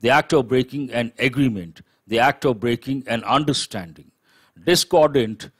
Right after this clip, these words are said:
something that results in lack of harmony. Prerequisite, a precondition. Onus, responsibility. Accusing, to say that someone has done something wrong.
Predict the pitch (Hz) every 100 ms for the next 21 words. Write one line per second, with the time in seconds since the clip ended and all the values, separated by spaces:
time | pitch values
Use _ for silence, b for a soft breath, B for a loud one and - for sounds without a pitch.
0 | _ - 156 160 185 185 143 135 - -
1 | _ _ _ _ _ _ _ - 143 156
2 | 196 156 127 127 120 - 107 135 147 -
3 | 131 - - 143 135 113 92 73 _ _
4 | _ _ _ _ B B - 175 214 180
5 | - 147 104 143 170 _ - 113 - 170
6 | 165 135 123 117 104 - 71 _ _ _
7 | _ - 135 160 175 156 - _ 113 123
8 | - 127 139 131 120 117 - 78 - b
9 | b b b 131 131 185 196 131 120 87
10 | - 127 - 185 196 180 - 135 139 139
11 | 123 113 120 120 110 101 113 107 123 113
12 | 82